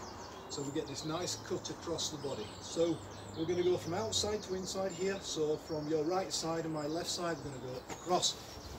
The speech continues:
and down like this, okay? So we swing out and down, and down,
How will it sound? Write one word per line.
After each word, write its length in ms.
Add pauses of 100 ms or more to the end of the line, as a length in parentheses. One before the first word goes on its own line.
(380)
and 140
down 180
like 160
this, 220 (440)
okay? 160 (440)
So 140
we 140
swing 400 (220)
out 280 (800)
and 300
down, 160 (1600)
and 100
down, 160